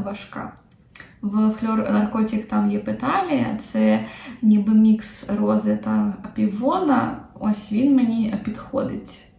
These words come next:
Роза, на жаль, ні. Також вам хочу розповісти про аромат Tom Ford Tobacco Vanille.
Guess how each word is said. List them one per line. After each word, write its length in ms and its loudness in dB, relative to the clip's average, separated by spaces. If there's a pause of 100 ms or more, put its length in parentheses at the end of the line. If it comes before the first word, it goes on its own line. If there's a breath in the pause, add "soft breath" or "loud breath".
(600 soft breath)
Роза, 520 2
на 300 6
жаль, 320 0 (200)
ні. 420 -4 (360)
Також 420 0
вам 320 4
хочу 500 2
розповісти 580 4
про 180 0
аромат 760 0
Tom 200 2 (120)
Ford 320 0 (220)
Tobacco 640 -2
Vanille. 600 4